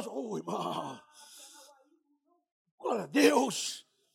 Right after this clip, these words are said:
Tu chegava perto dele, irmão? Assim, de verdade, eu chegava perto dele. "Chega, pastor, chega aqui." Tu entrava na vigília, ele fazia assim. Ele fazia assim. Ele, e ele não tinha um dente. Ele fazia assim. "Uh,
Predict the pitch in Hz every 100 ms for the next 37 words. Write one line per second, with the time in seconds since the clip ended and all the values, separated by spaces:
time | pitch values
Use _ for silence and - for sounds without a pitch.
0 | _ _ _ _ 339 339 320 339 302 330
1 | 277 233 370 359 226 190 196 - 208 359
2 | 571 269 262 277 240 247 240 233 - -
3 | 247 190 151 - - 202 - 107 _ _
4 | _ _ _ - 277 214 269 262 240 220
5 | 156 262 262 226 220 214 208 202 139 175
6 | _ _ _ _ _ _ _ _ _ _
7 | _ _ - 269 247 247 - 226 156 -
8 | _ 226 294 269 294 330 - 349 330 277
9 | 254 247 254 _ _ _ _ _ _ _
10 | 453 508 - 269 311 226 202 196 - -
11 | -